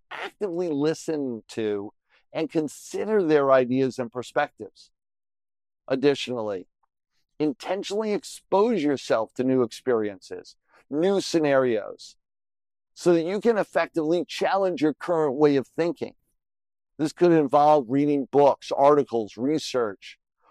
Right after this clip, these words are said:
or possibly even listening to podcasts just like this one. Expanding your influx of stimulus to include topics that are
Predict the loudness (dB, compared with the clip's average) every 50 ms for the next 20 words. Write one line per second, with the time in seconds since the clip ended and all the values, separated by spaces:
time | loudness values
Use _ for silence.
0 | _ 0 0 0 0 0 -4 -4 -2 0 -2 -2 0 -2 -2 -2 0 -2 0 0
1 | 0 2 2 2 2 2 2 2 2 -2 -2 -2 -2 -2 -4 -4 -4 -6 -6 -6
2 | -8 -8 -6 -6 -2 -2 -2 -2 -2 0 2 4 4 4 4 2 0 -4 -4 -4
3 | -2 0 0 0 0 0 -2 -2 -2 -4 -8 -8 -10 -10 _ _ _ _ _ _
4 | _ _ _ -10 -10 -10 -6 -2 0 2 2 2 0 0 0 0 2 2 2 2
5 | 0 0 2 2 2 2 2 -2 -6 -6 -6 -6 -2 -2 -2 0 0 -2 -2 -2
6 | -4 -6 -10 -14 -10 -4 -2 0 2 2 2 2 0 _ _ _ -20 _ _ -4
7 | -2 -2 -2 0 0 0 2 0 -2 -6 -12 -10 -6 -6 -6 -4 -4 -4 -2 2
8 | 2 4 4 4 2